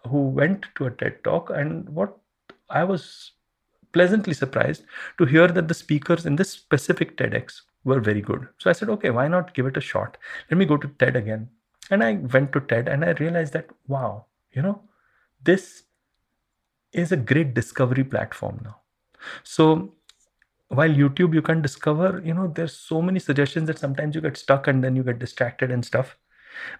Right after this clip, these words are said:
But the information architecture of the ted dot com or the ted app or whatever is quite good, and it allows you to select. It's quite intuitive, it is clear, and it allows you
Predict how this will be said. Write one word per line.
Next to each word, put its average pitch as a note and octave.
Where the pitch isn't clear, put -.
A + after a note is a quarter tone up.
But F3+
the -
information F#3+
architecture C3
of A#2+
the A2
ted A2+
dot A2
com A2
or A2
the G2+
ted G#2+
app G#2+
or -
whatever G#2+
is D3+
quite -
good, A3+
and B2
it C#3+
allows D#3
you F#3
to D#3+
select. D#3+
It's -
quite E3+
intuitive, D#3
it A#2+
is B2
clear, C#3+
and C3
it C3+
allows D3
you E3+